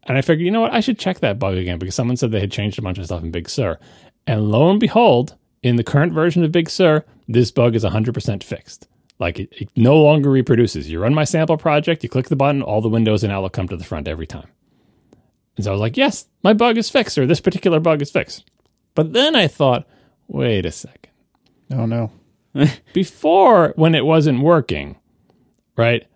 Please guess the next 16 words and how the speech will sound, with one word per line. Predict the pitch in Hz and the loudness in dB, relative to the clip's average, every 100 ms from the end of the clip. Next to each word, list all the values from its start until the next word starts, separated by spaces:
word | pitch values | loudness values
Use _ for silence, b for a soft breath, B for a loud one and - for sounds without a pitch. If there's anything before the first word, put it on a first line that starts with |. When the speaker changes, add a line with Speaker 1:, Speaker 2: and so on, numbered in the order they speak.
| - | -6
Speaker 1:
I, | 131 - | -4 -2
I | 151 | -2
just | 196 | 0
got | 202 147 | 0 2
through | 175 | 0
saying, | - 170 113 98 | 2 0 0 -2
this | 151 190 | 0 0
is | 262 | 0
something | 233 202 180 | 0 2 2
the | 147 | 2
O | 139 | 2
S | 131 127 | 0 -2
is | 98 | -6
supposed | - 82 - - | -10 -14 -14 -16
to | |
do. | 80 - | -18 -20